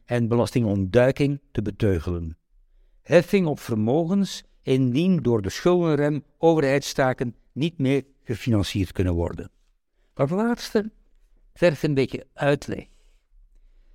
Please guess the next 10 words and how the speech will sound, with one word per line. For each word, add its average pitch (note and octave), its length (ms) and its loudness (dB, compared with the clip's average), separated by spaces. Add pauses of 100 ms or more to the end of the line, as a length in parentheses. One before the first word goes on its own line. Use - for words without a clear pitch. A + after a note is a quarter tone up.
(720)
De C#3+ 160 0
Duitse G3 420 2
grondwet - 760 -4
verbiedt C#3+ 640 -4
deelstaten B2 920 0
structureel D3+ 720 0
nieuwe C#3 340 0
schulden A#2+ 380 0
te D3 120 -4
maken D#3 340 -4